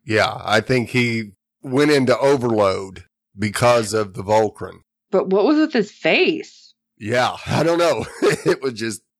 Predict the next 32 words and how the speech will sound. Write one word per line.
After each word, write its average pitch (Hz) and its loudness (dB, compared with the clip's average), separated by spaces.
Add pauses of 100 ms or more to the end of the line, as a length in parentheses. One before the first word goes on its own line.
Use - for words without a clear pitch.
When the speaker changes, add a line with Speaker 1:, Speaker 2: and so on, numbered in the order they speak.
(200)
Speaker 1:
whoa. 107 2 (540)
Speaker 2:
It 214 -4
was, 226 4
it 208 -4
kept 214 -6
changing, 214 0
and 165 2
it, 160 0
it 180 0
looked 214 0
like 220 0
something 180 -2
out 143 0
of, 135 -6 (280)
like, 120 -8
the 139 -6
Twilight 147 0
Zone, 101 -4
like, 151 -6
part 139 2
Speaker 1:
Right, 135 -2
Speaker 2:
of 147 2
the 110 -8
Speaker 1:
yeah. 110 0
Speaker 2:
eyes 147 0
Speaker 1:
It 120 -10
was 117 -6
Speaker 2:
were 117 -2
Speaker 1:
like, 117 4
Speaker 2:
like 107 -10
Speaker 1:
yeah, 107 -2
the, 92 -14